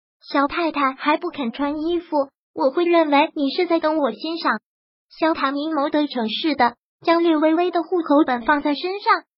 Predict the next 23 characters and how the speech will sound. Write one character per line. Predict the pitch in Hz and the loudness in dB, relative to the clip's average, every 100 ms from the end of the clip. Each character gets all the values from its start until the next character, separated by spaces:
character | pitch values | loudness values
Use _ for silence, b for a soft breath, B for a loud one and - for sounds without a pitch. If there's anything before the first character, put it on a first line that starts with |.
| _ | _
又 | 381 359 | -2 -2
戏 | |
谑 | - 392 - 302 | 0 -2 0 -2
似 | - 339 | 0 -2
的 | 269 | -2
一 | 254 220 | -4 -4
句 | 220 269 233 - _ _ _ _ _ - | -4 -4 -4 -8 _ _ _ _ _ 0
：“你。” | 381 359 330 427 - _ _ _ _ _ | 4 6 6 2 -4 _ _ _ _ _
柳 | 277 269 | -2 0
微 | 233 247 | 2 2
微 | 254 277 | 2 -2
很 | 269 247 | -4 -6
少 | 277 240 | -2 -2
会 | 226 330 | 0 -2
被 | 320 | -2
气 | 302 339 277 | -2 -2 0
到， | 277 269 - _ | 0 -2 -8 _
萧 | - - 269 | -14 -4 -2
谭 | 262 233 | -2 -4
是 | - 311 | -2 0
第 | 330 330 311 | 0 0 -2
一 | |
个。 | 294 | 0